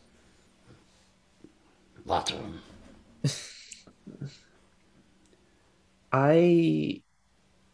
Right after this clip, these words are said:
Speaker 2: I stand by what I said last time about how it was a lot of little things that shouldn't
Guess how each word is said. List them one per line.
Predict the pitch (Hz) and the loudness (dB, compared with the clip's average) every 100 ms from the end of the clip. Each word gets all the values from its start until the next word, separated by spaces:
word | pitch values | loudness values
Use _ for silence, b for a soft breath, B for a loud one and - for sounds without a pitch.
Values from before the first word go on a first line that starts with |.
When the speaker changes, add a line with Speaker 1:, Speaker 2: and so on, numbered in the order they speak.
| _ _ _ _ _ _ _ _ _ _ _ _ _ - | _ _ _ _ _ _ _ _ _ _ _ _ _ 4
Speaker 2:
I | 156 | 4
stand | - 214 320 220 | 6 4 6 6
by | 135 143 | 6 4
what | 135 139 | 2 0
I | 127 | 0
said | - 135 | 0 0
last | 127 123 127 - | 2 2 0 -2
time | 131 131 131 120 | 0 2 0 0
about | 117 113 | 0 2
how | - 123 | 4 4
it | |
was | 120 | 4
a | 117 | 0
lot | 113 120 120 | 0 2 2
of | 113 113 | 2 -2
little | 110 113 120 | -4 0 0
things | 117 120 120 123 123 - - | 0 0 2 0 0 -2 -2
that | 113 101 - | -2 -4 -8
shouldn't | - - - 117 113 | -12 -6 -2 0 0